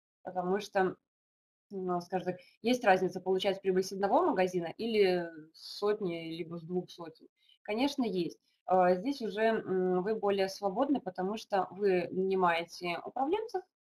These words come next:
ну, допустим, в, если брать, э, магазины, э, и у вас больше свободы. То есть вы можете уехать, отдыхать тогда,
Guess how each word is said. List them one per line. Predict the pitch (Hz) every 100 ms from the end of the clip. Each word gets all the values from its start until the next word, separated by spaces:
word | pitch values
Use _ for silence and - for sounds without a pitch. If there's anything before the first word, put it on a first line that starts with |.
| _
ну, | 320
допустим, | 277 - 196 180
в, | 170 170 160 156 151 151
если | - - 175
брать, | 175 165 -
э, | 170 170 165
магазины, | 165 175 180 175 175 160 - - _ -
э, | 185 185
и | 269
у | 285
вас | 226 233
больше | 202 220 220
свободы. | 220 214 202 180
То | 160 185
есть | 202
вы | 202
можете | 202 202 214
уехать, | 233 294 381 269
отдыхать | 185 196 - - -
тогда, | 190 202 220 214 180